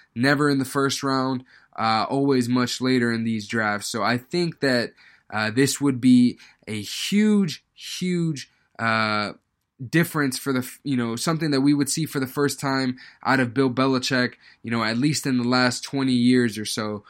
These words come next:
you know, making a quarterback selected, selection in the first round. So we, we just have to continue to watch the Patriots,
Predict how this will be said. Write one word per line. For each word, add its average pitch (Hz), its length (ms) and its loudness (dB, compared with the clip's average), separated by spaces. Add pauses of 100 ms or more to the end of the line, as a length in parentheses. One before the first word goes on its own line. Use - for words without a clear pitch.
(180)
you 110 80 -10
know, 113 100 -4
making 123 460 0
a 113 240 -2
quarterback 120 640 -2
selected, 113 580 -4 (300)
selection 143 560 0
in 139 220 -2
the 127 120 2
first 123 420 -2
round. 104 360 -4
So 110 200 -6
we, 123 380 0
we 127 260 0
just 127 220 -2
have 113 140 -2
to - 100 -8
continue 151 420 -4
to 170 120 0
watch 151 240 0
the 131 80 -6
Patriots, 127 560 -4